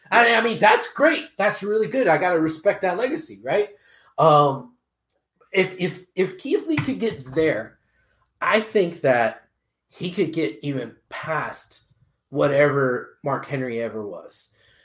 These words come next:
And I'm not trying to take anything away from Mark Henry. Mark Henry was great,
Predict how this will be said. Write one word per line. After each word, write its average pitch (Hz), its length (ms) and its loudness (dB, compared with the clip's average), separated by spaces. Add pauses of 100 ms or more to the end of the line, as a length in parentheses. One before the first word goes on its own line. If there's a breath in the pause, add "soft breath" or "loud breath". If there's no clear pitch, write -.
(180)
And 143 500 2 (260)
I'm 156 120 -4
not 240 160 2
trying 240 160 4
to 220 60 4
take 226 220 0
anything 220 300 2
away 202 180 4
from 196 140 -6
Mark 185 180 0
Henry. 180 360 -4 (240 soft breath)
Mark 180 160 0
Henry 208 220 -4
was 151 160 -2
great, 196 440 -4